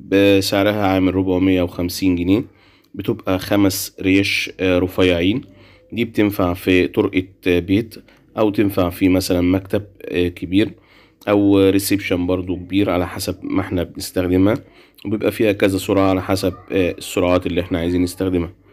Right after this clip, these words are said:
آه، بعد كده هنخش على الشاشات. شاشة ال جي، آه، خمسة وخمسين بوصة، آه، فور كي ألترا اتش دي، آه، وضوح الصورة يعني، وخاصية السمارت، بيبقى معاها مبرد مية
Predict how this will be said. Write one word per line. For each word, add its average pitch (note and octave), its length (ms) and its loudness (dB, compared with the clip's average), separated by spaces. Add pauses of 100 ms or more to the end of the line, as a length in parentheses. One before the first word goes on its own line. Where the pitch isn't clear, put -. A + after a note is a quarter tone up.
(500)
آه، G#2+ 220 6
بعد A#2+ 280 2
كده B2 280 0
هنخش A#2+ 340 -2
على G#2+ 160 0
الشاشات. - 520 -4 (580)
شاشة B2 360 2
ال G2+ 280 4
جي، G2 460 0
آه، F#2 220 2
خمسة G2+ 360 -2
وخمسين F2+ 480 2
بوصة، F#2 400 0 (380)
آه، G2 180 6
فور G2 240 0
كي G#2 340 0 (400)
ألترا A2 340 2
اتش - 320 -2
دي، G2 260 2 (500)
آه، F#2+ 160 2
وضوح F#2 260 2
الصورة F#2 360 0
يعني، F#2 340 2 (360)
وخاصية G#2+ 800 2 (120)
السمارت، G2 520 0 (420)
بيبقى A2+ 280 0
معاها A2 320 2
مبرد G2 420 2
مية F#2+ 360 4